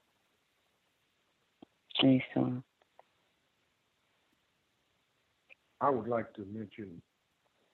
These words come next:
Speaker 2: uh, when she was a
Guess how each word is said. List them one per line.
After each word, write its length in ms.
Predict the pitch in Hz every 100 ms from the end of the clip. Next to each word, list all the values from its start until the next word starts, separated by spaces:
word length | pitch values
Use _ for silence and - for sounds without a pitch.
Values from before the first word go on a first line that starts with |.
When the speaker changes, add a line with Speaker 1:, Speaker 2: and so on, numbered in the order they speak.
| - - _ -
Speaker 2:
uh, 220 | 113 107 95
when 160 | 127 110 - -
she 200 | 170 143
was 260 | 123 107 101 - _ _ _ _ _ _ _ _ _ _ _ _ _ _
a 40 | _